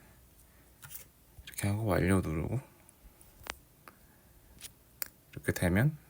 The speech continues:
이렇게 전체적으로 깔끔해지는데 그리고 여기서 바탕화면을 꾹 누르고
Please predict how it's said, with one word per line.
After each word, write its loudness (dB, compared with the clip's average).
이렇게 -2
전체적으로 0
깔끔해지는데 4
그리고 8
여기서 6
바탕화면을 12
꾹 10
누르고 6